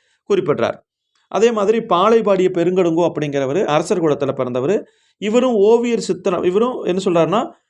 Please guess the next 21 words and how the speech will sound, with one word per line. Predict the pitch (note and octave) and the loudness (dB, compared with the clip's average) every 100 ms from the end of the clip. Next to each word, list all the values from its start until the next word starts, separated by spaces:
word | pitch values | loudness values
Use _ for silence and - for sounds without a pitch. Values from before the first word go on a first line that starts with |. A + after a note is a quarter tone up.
| _ | _
ஓவியர் | - F#3+ A#3+ A#3+ A3 | -2 2 2 0 -2
சித்திரம் | F#3+ F#3+ A3+ G3 | -2 0 0 2
எழுதக்கூடிய | F#3+ F3+ E3+ E3 | 2 0 0 0
துகிலிகை | D#3+ E3+ F#3+ F3 A#3 D#4+ _ _ | 0 -2 0 0 0 -4 _ _
பாதிரி | E3+ G3+ B3+ B3 - | -6 -4 -2 -4 -4
பூவை | G3+ F#3 | 0 0
போல | - E3+ F#3 | 2 2 2
இருக்கும் | D#3+ D#3 E3+ D3+ | 0 0 -2 -2
அப்படின்னு | C3+ C#3 E3+ F3 C3+ C3 | -2 -2 -2 -2 -4 -6
சொல்லியிருக்கிறார் | C3+ B2+ A#2+ C3+ B2+ | -4 -4 0 0 0
அப்படிங்கிற | A2+ C#3 C3+ | -2 -6 -6
செய்தியை | - A#2 B2 E3 | -6 -6 -2 0
குறிப்பிடுறார். | B2 A2+ F3+ D#3+ C3 A#2 A2 - _ _ _ _ _ | 0 0 -2 -2 -2 -2 -2 -8 _ _ _ _ _
அதுக்கப்புறம் | - G#3+ G#3+ G#3+ A3+ G#3 E3+ D3 - _ _ | -2 0 0 0 2 2 0 -4 -10 _ _
ஓவியம் | F#3 A3+ A#3 F#3+ | -2 -2 -2 -4
பற்றிய | - F#3 | -2 -2
சில | F#3 D#3 | 0 -4
செய்திகள் | D#3 D#3 E3 D#3 | -2 -2 0 -2
குறிப்பிடுறாங்க. | D3 D3 C#3 C3+ C#3 C4 - _ _ E3+ | -4 -4 -4 -4 -2 -6 -8 _ _ -4
கந்தரத்தனார் | G3+ B3 A#3+ G#3+ G3+ G#3+ | 0 0 0 0 2 2
அப்படிங்கிற, | F3+ F3+ F3+ | 2 0 0